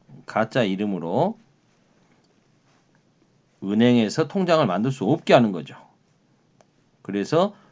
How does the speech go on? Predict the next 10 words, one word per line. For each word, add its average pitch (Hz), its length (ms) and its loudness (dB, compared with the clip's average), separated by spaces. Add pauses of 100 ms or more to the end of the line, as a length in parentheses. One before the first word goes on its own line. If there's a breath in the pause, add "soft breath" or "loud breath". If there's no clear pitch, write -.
(160 loud breath)
투명한 196 500 2
거래, 117 300 -6 (600)
부당한 127 400 2
정치자금 110 600 -4
거래 98 280 -6
등을 160 380 -2 (300 loud breath)
방지하는 95 580 -6
데 185 200 -4
기여하게 117 420 2
됩니다. 76 260 -12